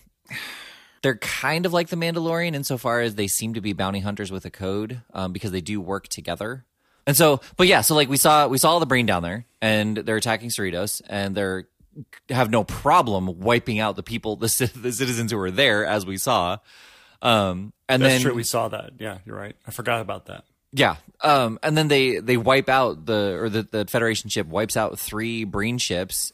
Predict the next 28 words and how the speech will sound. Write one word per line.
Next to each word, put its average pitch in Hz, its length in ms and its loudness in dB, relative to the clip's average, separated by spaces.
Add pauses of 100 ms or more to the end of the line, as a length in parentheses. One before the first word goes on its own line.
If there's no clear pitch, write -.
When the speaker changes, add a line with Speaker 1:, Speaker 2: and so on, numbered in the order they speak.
Speaker 1:
and 107 400 -2 (540)
that's 110 320 0
where 113 100 -2
the 104 80 0
focus 98 360 -4
is. 85 160 -6
Like, 92 240 -8
it-, 95 180 -8
it's 87 140 -14
like, 92 100 -6
"Okay, 107 260 -4
so 107 180 -6
what 101 260 -10 (120)
happened 110 320 -12
to 113 60 -8
the 107 80 -8
Brekka?" 123 260 -8
Like, - 160 -4 (200)
once 165 240 4
again, 127 500 2 (120)
<laughs> 196 120 -16
we're 135 120 2
not 135 220 2
seeing 143 380 2
what 123 160 -4
the 117 80 -4
follow-up 120 540 2
was 92 420 -2